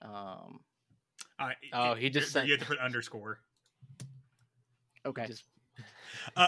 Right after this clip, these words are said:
Speaker 1: actually, Alolan Graveler, number one here.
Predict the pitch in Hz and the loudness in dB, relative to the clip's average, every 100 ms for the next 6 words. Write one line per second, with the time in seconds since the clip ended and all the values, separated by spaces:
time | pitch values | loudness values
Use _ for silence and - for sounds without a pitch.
0 | - - 247 302 - 156 143 175 131 208 | 6 8 8 8 6 2 4 4 4 2
1 | 349 220 170 262 302 147 - - - _ | 2 6 6 6 2 -2 -8 -14 -20 _
2 | 151 170 240 196 147 254 151 107 95 | 0 0 2 -4 -6 -8 -8 -10 -12